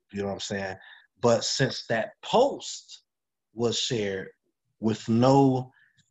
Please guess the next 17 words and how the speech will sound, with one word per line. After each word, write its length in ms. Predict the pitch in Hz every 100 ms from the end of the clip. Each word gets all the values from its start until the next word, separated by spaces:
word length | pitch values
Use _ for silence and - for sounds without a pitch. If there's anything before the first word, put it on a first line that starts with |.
| -
um, 760 | 113 110 107 98 92 90 85 82 _ _ _ _ _ _ -
with 280 | 110 107 110
no 580 | 117 120 120 113 107 - _ -
caption, 520 | - 175 190 - 98 113 _ _ _ _ _ _ _ -
that 80 | 104
was 280 | 104 - - _ _ -
shared 400 | - - 135 117
by 140 | 107
a 40 | 92
woman, 340 | 110 151 104
actually, 340 | 92 - 98 98
that 100 | 107
was 140 | 95
posted 340 | - 143 -
by 100 | 104
a 60 | 98
woman, 300 | 98 120